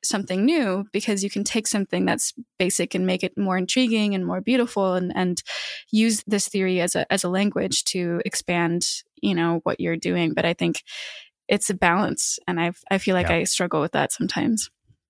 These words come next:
Speaker 2: Cool. Same. I mean, I, I tend to the more analytical. And so I had to kind of unlearn some music
Speaker 1: Yeah.
Speaker 2: theory to, like, vibe it out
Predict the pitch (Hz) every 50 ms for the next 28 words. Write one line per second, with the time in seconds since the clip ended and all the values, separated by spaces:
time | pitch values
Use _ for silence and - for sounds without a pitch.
0 | _ _ _ _ - - - 90 80 - - _ _ _ _ _ - 101 95 90
1 | 82 - _ _ _ _ _ _ _ _ - 101 101 110 110 107 117 135 123 120
2 | 127 120 101 - 110 110 113 113 107 107 98 98 92 95 92 90 87 87 90 87
3 | 90 90 92 - 101 107 98 - - - - - - _ _ - 90 - - 90
4 | 90 90 92 90 - 95 95 92 - 101 98 90 90 - - 117 113 107 104 95
5 | 95 101 95 92 87 87 87 87 85 78 - _ _ _ _ _ _ _ _ _
6 | _ _ - - - 90 85 85 85 85 78 80 226 214 101 92 87 82 80 78
7 | 78 76 73 - - - - _ - - 90 87 80 78 78 78 - - - _
8 | _ _ _ _ _ _ _ _ - 110 - _ _ - 95 90 95 85 85 82
9 | 82 78 78 76 76 73 -